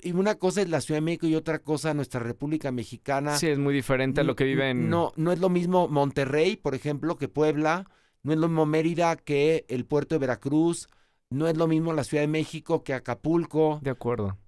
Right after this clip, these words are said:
Speaker 1: Es decir, falta muchísimo por hacer en las escuelas, este, una educación que tiene que venir, porque además no tiene que venir por parte de, de, parte tiene que ser de la escuela, pero la mayoría tiene que ser de parte de las familias.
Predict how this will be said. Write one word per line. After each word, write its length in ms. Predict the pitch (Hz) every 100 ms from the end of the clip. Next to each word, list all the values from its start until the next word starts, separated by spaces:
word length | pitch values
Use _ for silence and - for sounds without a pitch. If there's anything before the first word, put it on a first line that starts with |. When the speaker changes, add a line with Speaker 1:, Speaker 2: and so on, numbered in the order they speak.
| _ -
Speaker 1:
Es 140 | 165
decir, 420 | 190 185 175 - -
falta 280 | 180 185 190
muchísimo 800 | 165 - - 156 - 160 123 110
por 200 | 123 113
hacer 280 | - 131
en 120 | 123 127
las 160 | 113
escuelas, 880 | 113 - 143 151 151 143 139 131 - _ _ _ -
este, 800 | 131 120 - - 127 123 120 - _ _ _
una 180 | 151 160
educación 680 | 160 151 143 120 - 147 147
que 100 | 151
tiene 260 | - 151 147
que 100 | 139
venir, 340 | 135 156 - _ _ _ _ _
porque 220 | 151 143
además 180 | 160 190
no 120 | 208
tiene 320 | 202 196 196 190
que 120 | 156
venir 360 | 151 156 156 - _ _ -
por 180 | 139 -
parte 400 | 160 151 170 147
de, 320 | 135 120 - -
de, 400 | 117 123 123 - _ _ _ - - _ _
parte 220 | 208 208
tiene 180 | 220 196
que 100 | 165
ser 220 | - 147
de 120 | 135
la 80 | 135
escuela, 400 | 120 - 117 120
pero 240 | - 135 -
la 160 | 127 147
mayoría 560 | 151 147 160 190 220
tiene 240 | 208 185 175
que 120 | 131
ser 320 | - 160 156
de 160 | 117 131
parte 340 | - 143 -
de 80 | 147
las 180 | 123 104
familias. 640 | 117 117 123 107 82 -